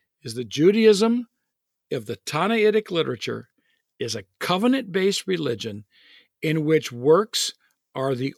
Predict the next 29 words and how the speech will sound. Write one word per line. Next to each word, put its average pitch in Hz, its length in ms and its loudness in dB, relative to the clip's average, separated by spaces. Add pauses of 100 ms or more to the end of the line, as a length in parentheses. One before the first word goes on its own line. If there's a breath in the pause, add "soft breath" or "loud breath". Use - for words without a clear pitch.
ordinary 208 840 2 (140)
actions 151 640 -4 (280 soft breath)
of 127 200 -6
obedient 170 600 0
Jews 135 480 -2 (360 soft breath)
who 147 180 2
are 120 240 -2
in 202 180 2
the 240 80 0
covenant 139 600 -4
by 110 200 -8
God's 151 420 -2
election, 151 600 -2 (340 soft breath)
God's 117 340 -8
mercy, 151 600 -4
and 123 160 -8
God's 110 320 -8
grace, 147 540 -2 (380 loud breath)
and 120 180 -8
that 113 140 -8
forgiveness 190 800 -2
is 139 140 -6
granted 160 540 -2
to 160 200 -6
anyone 156 560 -2 (440 soft breath)
who 143 480 0 (600)
goes 156 360 4
to 156 100 0
God 113 400 -6